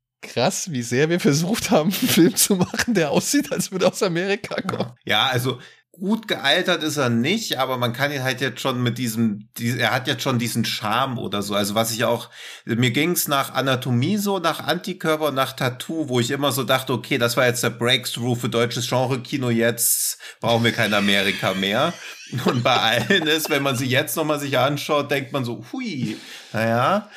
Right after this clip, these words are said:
Speaker 2: also schon viel inspiriert, teilweise auch kopiert, aber selbst das, also daraus kann sich ja auch irgendwas Eigenständiges entwickeln, war Anatomie mit diesem Drehort ja trotzdem noch, also die Universität Heidelberg, es ist schon sehr grounded noch in Deutschland,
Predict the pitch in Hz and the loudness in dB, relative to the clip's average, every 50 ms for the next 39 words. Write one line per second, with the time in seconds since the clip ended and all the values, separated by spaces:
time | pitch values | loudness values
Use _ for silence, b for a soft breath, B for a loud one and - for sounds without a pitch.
0 | B B B - - 123 127 127 135 131 123 - - 135 135 139 156 170 175 170 | B B B -2 0 0 0 2 0 0 0 0 0 0 2 2 2 0 -2 -6
1 | - - - 165 180 180 156 - 156 151 - - - - 175 147 120 123 143 180 | -8 -10 -8 -6 -6 -4 -4 -2 -2 -2 -4 -4 -2 0 0 0 0 0 0 -2
2 | 202 202 202 170 156 147 147 147 143 135 143 123 120 120 120 - - - 143 143 | -2 -2 0 0 0 2 2 2 2 2 2 0 -2 -2 -4 -6 -4 -4 -4 -4
3 | - - - - - 135 156 185 208 208 202 - - 127 135 139 135 120 131 123 | -6 -10 -12 -10 -8 -4 -2 0 0 0 -2 0 0 0 2 2 2 2 2 2
4 | 120 - - - 135 147 139 - 95 104 104 110 101 107 110 117 117 120 123 120 | 0 0 -2 0 0 0 0 0 0 -2 -2 0 0 0 2 2 2 2 0 0
5 | 123 - 131 123 117 113 120 107 90 117 131 - - - 104 104 104 - 107 - | 0 0 0 0 0 0 0 2 2 2 0 0 -2 -4 -4 -4 -4 -6 -6 -4
6 | - - 107 113 120 120 - - 117 113 117 113 117 113 120 110 95 - 120 120 | -2 0 0 0 0 -2 -2 -2 -2 -2 -2 -2 -2 -2 -4 -4 -4 -4 -6 -4
7 | 123 139 139 135 127 B B B B B B - 120 123 123 120 131 123 123 - | -2 -2 -4 -4 -6 B B B B B B 0 2 2 4 4 2 2 2 2
8 | 131 123 135 147 147 139 127 123 123 113 120 117 - - - - - 131 143 156 | 0 2 4 4 4 4 4 2 2 2 2 0 0 -2 -4 -2 0 2 2 4
9 | - - 113 110 107 - - 101 98 - - 113 117 117 - - 123 107 110 110 | 2 2 2 0 0 0 -2 -2 -2 -2 -2 -2 -2 -2 -2 -2 -2 0 0 0
10 | 107 101 101 - - 107 104 104 101 98 107 104 101 117 123 127 117 117 113 113 | 0 0 0 0 0 0 0 0 -2 -2 -2 -2 0 0 0 2 2 2 0 0
11 | 113 - 131 120 - 120 113 113 135 131 143 139 - 135 127 127 123 120 123 - | 0 -2 -2 -2 -2 -2 0 0 0 0 -2 -2 0 2 2 4 2 2 -2 -8
12 | - - - 107 131 147 - - 151 131 117 104 110 117 117 117 117 - - 107 | -8 -6 -4 -2 -2 -2 -2 -2 0 0 0 0 2 2 0 0 -2 -4 -2 0
13 | 104 117 131 131 123 120 117 - 110 101 101 113 104 101 95 107 98 110 127 120 | 2 2 2 2 0 -2 -2 -2 -4 -4 -4 -4 -6 -6 -4 -2 -2 -2 -2 -2
14 | - - - 156 147 147 151 143 - | -4 -6 -4 -2 -2 -2 -4 -6 -10